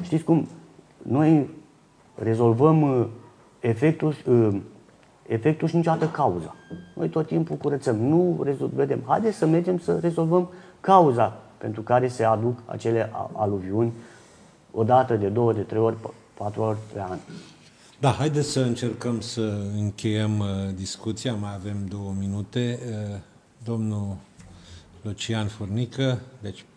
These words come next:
Speaker 2: prima, primul, adică primul dintre, prima intervenție dintre cele două de final.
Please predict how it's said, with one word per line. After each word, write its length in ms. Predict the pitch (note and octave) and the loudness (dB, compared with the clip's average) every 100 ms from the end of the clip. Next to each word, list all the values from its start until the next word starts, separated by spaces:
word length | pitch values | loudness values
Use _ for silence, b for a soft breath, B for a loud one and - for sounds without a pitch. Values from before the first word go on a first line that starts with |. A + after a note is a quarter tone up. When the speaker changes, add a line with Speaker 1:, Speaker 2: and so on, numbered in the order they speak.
| _ | _
Speaker 2:
prima, 520 | A#2+ A#2+ G#2+ G2 F#2 F#2+ - _ - - _ | -2 0 0 -2 -8 -14 -20 _ -20 -20 _
primul, 360 | A#2+ A#2 G#2+ G2+ G2+ A2+ | 0 0 2 -2 -4 -8
adică 320 | - G#2 - B2+ - - | -8 -8 -4 -6 -8 2
primul 380 | C#3 D#3+ C#3+ | 6 8 6
dintre, 340 | A2+ A2 A2+ G#2 - - B | 6 4 2 0 -4 -20 B
prima 220 | - C#3 D3 | 2 6 8
intervenție 520 | C3+ B2 G#2 C3+ C3 | 8 6 4 4 4
dintre 380 | G2 A#2 G2+ A2 | 2 -2 0 -2
cele 240 | B2+ A#2+ | 0 0
două 240 | G#2+ A#2 | 2 0
de 100 | G#2+ | 0
final. 420 | G2 - F2+ - | -4 -8 -12 -14